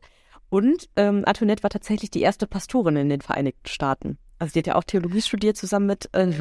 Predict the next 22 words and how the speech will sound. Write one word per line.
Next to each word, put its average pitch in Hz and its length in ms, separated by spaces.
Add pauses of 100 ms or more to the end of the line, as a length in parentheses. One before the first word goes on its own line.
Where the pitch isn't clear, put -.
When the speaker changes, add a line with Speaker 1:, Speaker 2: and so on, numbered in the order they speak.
(140)
Speaker 1:
Lucy. 247 340 (380)
Speaker 2:
Mhm. 175 160
Speaker 1:
Das 190 80
fand 254 140
ich - 60
irgendwie 254 220 (100)
cool, 294 160
dass 202 140
das - 160
so 220 140
viele 240 400
interessante 240 720
Persönlichkeiten 196 840
und 160 140
so, 175 340 (1000)
ja. 156 320 (400)
Und 262 180
was 226 140
ich 196 140
auch 196 180
cool 170 60
fand, 190 340